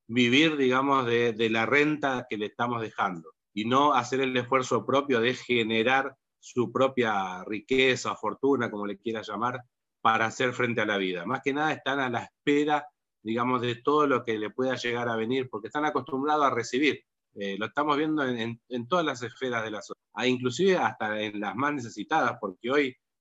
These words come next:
eh, lo que más se le critican a los gobiernos actuales es específicamente eso, que a, al que pide se le da sin ningún tipo de compromiso, lo que sea, por lo cual no hay un fomento,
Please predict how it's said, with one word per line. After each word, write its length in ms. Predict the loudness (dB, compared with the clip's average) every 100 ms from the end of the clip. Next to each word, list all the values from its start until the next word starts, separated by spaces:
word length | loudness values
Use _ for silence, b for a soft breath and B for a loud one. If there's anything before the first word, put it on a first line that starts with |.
| _
eh, 320 | -8 -6 -6
lo 140 | -4 -4
que 100 | -2
más 200 | -2 0
se 80 | -4
le 100 | -4
critican 560 | -6 -6 -2 -2 -2
a 60 | -2
los 120 | -6
gobiernos 440 | -4 -2 -2 -4
actuales 460 | -8 -6 -4 -4 -6
es 80 | -10
específicamente 840 | -12 -12 -12 -14 -12 -12 -4 -2
eso, 260 | -2 -6 -16 _ -4
que 240 | -2 0
a, 420 | 0 0 -2 -4
al 240 | -6 -6 -2
que 120 | -4
pide 380 | 2 4 4 4
se 160 | 0
le 140 | -2 0
da 160 | 0
sin 200 | -2 -4
ningún 340 | -4 -2 -2 -4
tipo 260 | -4 0
de 140 | 0 0
compromiso, 800 | -4 -4 -4 -2 -2 -2 -2 -2
lo 180 | -2 -4
que 140 | -10
sea, 420 | -4 -2 0 -2 -10 _ _ _
por 160 | -2 0
lo 180 | -2
cual 260 | 0 0 0
no 120 | 2
hay 160 | 2 2
un 120 | -2
fomento, 760 | -2 -2 0 -2 -2 -4 -4